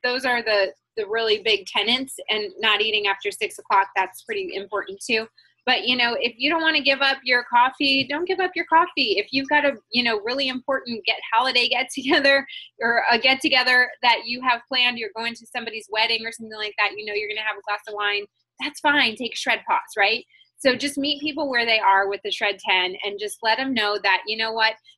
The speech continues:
just take that first step and say yes. And, uh, and then, you know, how that ten days goes for you, you know, is obviously really up to you, and you do it to your comfort level. So,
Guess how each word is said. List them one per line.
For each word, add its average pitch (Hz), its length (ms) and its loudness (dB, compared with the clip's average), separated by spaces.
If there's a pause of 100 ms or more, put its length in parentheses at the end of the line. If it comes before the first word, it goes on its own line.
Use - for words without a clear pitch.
(120)
just 349 320 2
take 359 280 2
that 294 160 2 (100)
first 240 220 -6
step 226 320 0 (160)
and 220 140 -4
say 226 220 0
yes. 214 560 -2 (380)
And, 226 260 4
uh, 180 240 2 (180)
and 226 200 0
then, 220 360 2
you 226 140 -4
know, 214 180 -2
how 226 280 2
that 233 280 -2
ten 214 200 -6
days 202 240 0
goes 359 340 -4
for 202 80 -4
you, 185 480 -2 (380)
you 233 120 -2
know, 208 320 0
is 214 220 -4 (180)
obviously 214 760 -2
really 196 340 -4
up - 140 -8 (140)
to 214 60 -12
you, 180 260 -2
and 180 120 -6
you 208 100 -8
do 202 160 0
it 180 220 -4
to 208 60 -12
your 185 260 -2
comfort 180 340 -10
level. 165 320 -6 (800)
So, 196 440 0